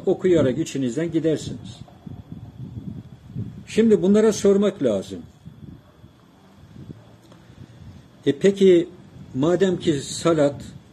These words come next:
yardım destek anlamına geliyorsa o zaman şunu sormak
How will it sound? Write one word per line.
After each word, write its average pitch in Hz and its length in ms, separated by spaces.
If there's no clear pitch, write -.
yardım 151 420
destek 143 340
anlamına 139 420
geliyorsa 131 480
o 131 80
zaman 156 260
şunu 151 260
sormak 143 440